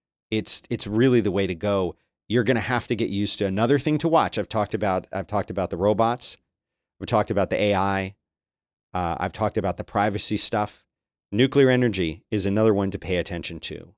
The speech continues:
Uh, nuclear energy, mark my words. Whether you're for it or against it, it is going to be a big topic over the next few years. Um, also, what else is, what else is Biden,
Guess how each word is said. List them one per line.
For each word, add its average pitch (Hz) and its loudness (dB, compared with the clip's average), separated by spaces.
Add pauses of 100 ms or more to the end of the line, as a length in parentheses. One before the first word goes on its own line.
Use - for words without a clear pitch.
(120)
Uh, 85 -4
nuclear 90 -4
energy, 80 -8
mark 92 -6
my 98 -2
words. 92 -2
Whether 104 0
you're 98 2
for 139 6
it 143 8
or 139 6
against 135 2
it, 98 2
it 104 0
is 104 0
going 107 0
to 98 -4
be 95 0
a 92 -2
big 87 -6
topic 110 -4
over 87 -6
the 87 -6
next 85 -8
few 82 -12
years. 80 -6 (640)
Um, 87 -2 (340)
also, 170 8
what 165 8
else 226 4
is, 127 2
what 156 4
else 233 4
is 151 2
Biden, 101 4